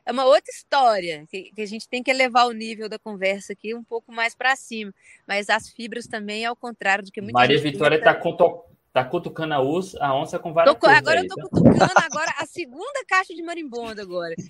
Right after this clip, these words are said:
Speaker 1: A primeira <laughs> caixa a gente cutucou, a segunda caixa de marimbondo é essa, gente. Fibras não são essenciais. Ah, pronto, essa menina é louca. É, pois é.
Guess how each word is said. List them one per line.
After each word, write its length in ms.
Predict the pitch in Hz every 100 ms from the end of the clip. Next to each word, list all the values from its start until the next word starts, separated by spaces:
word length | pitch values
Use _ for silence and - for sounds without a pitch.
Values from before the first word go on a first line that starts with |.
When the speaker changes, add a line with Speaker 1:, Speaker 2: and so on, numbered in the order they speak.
| 233
Speaker 1:
A 40 | 208
primeira 400 | 254 277 320 233
<laughs> 20 |
caixa 260 | 262 311 330
a 20 |
gente 180 | 359 370
cutucou, 480 | 415 453 - 285 240
a 60 |
segunda 380 | 233 262 247 349
caixa 240 | 370 311 302
de 80 |
marimbondo 460 | 285 277 247 247 285
é 220 | 381 302
essa, 200 | 254 240
gente. 300 | 196 190 -
Fibras 360 | _ 254 269 269
não 160 | 269 339
são 180 | 285
essenciais. 680 | 277 - 262 - 196 165 - -
Ah, 200 | 220 330
pronto, 280 | - 175 175
essa 160 | 185 202
menina 300 | 202 214 233
é 40 |
louca. 480 | 196 196 - - - _ _ _ _ _
É, 220 | 185 180
pois 320 | - 208 185
é. 160 | 151